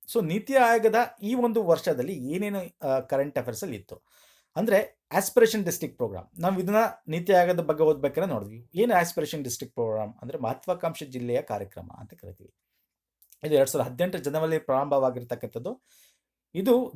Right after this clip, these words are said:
ದೇಶದ ಅತ್ಯಂತ ಅಭಿವೃದ್ಧಿ ಆಗದ ಕೆಲವು ಜಿಲ್ಲೆಗಳಿರ್ತಾವಲ್ಲ,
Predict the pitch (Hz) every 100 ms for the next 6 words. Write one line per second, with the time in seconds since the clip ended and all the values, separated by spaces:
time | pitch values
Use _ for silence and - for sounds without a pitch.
0 | 123 170 196 208 135 220 233 220 160 165
1 | 208 196 165 139 196 226 226 214 202 190
2 | 165 170 165 143 123 113 110 175 -